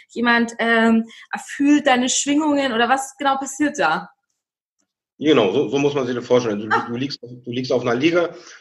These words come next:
Speaker 2: und wirst halt, äh, äh, behandelt. Ja, da werden die Energien rausgenommen und, und, äh, positive Energien quasi,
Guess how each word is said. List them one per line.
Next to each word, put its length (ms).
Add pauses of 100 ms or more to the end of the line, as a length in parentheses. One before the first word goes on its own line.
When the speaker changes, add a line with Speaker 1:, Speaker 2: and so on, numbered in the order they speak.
Speaker 2:
und 220
wirst 260
halt, 280
äh, 560
äh, 20
behandelt. 560
Ja, 120
da 140
werden 200
die 80
Energien 360
rausgenommen 760 (360)
und, 280
und, 300
äh, 200
positive 580
Energien 600 (220)
quasi, 560